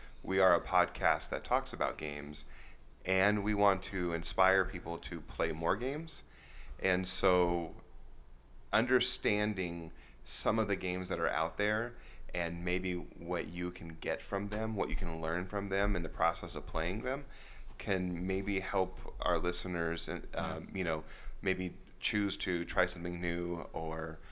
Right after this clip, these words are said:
Speaker 1: you know, try a new game and, or meet, meet some new people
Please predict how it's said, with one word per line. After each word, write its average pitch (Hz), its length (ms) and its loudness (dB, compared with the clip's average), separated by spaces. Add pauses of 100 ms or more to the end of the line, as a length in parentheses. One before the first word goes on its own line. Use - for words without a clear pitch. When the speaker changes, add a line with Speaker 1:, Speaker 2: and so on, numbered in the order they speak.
(240)
Speaker 1:
you 90 80 -2
know, 82 140 0
try 90 240 4
a 87 60 0
new 87 140 -2
game 85 640 -4
and, 80 420 -6
or 80 160 -4
meet, 82 320 -6
meet 92 180 -4
some - 200 -6
new 113 80 0
people 92 480 0